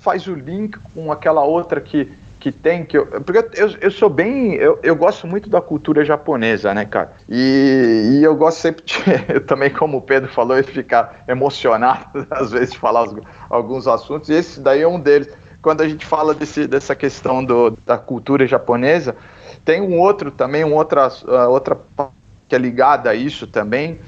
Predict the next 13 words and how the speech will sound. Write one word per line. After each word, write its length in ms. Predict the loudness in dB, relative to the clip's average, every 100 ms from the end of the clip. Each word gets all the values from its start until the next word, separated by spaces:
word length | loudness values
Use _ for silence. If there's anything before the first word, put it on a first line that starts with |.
| -16
que 160 | -2 2
é 920 | 4 4 4 4 4 4 4 2 -2 -2
o, 500 | 0 2 0 -2 -6
o 180 | 0 2
wabi-sabi, 760 | 2 0 -12 0 2 2 -2 -18 -20 -20 -20
né, 220 | -12 -12 -12
que, 140 | -12 -2
não 120 | 0
é 140 | 0 -2 -2
wasabi, 640 | -2 -2 0 2 0 -6 -6
é 140 | -2 0
wabi-sabi, 800 | 2 0 -2 -2 0 0 -4
né, 160 | -10